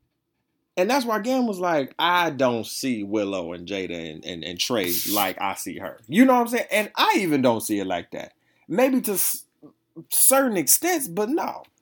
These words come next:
No. Not even. So I gotta give the M V P award to Gam because she went in, in our interview and she kept it one hundred. She kept it real. She kept it funky. And I loved it.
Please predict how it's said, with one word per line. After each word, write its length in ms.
No. 460
Not 260
even. 340
So 200
I 140
gotta 300
give 280
the 80
M 180
V 80
P 160
award 320
to 100
Gam 240
because 260
she 140
went 200
in, 120
in 100
our 180
interview 460
and 140
she 80
kept 240
it 40
one 260
hundred. 280
She 120
kept 180
it 60
real. 440
She 100
kept 180
it 140
funky. 460
And 100
I 40
loved 320
it. 120